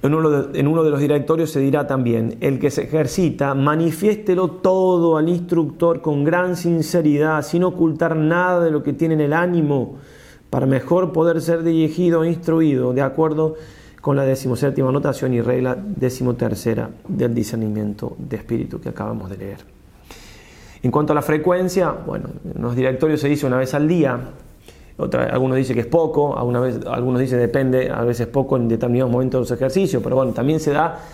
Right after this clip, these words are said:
que en las tandas de, de ejercicios de uno a uno sí o sí hay que verse una vez al día para que le explique lo que tiene que meditar.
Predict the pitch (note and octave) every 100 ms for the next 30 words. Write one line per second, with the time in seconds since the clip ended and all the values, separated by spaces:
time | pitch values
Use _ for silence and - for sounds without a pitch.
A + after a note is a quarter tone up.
0 | - - - A#2 - - A2 A2 C#3+ C#3+
1 | C#3+ B2 - - - B2+ - C#3 C3+ A#2+
2 | A2 A#2 - B2+ C#3+ D3 D#3+ D#3 D#3 G3
3 | D#3+ - E3+ E3+ C3 C#3 A2 B2 A2 A#2
4 | F3 - G#2 G2 G#2+ G2+ - D3 A#2+ A2
5 | B2 A#2+ A#2 A#2 C3 G3+ -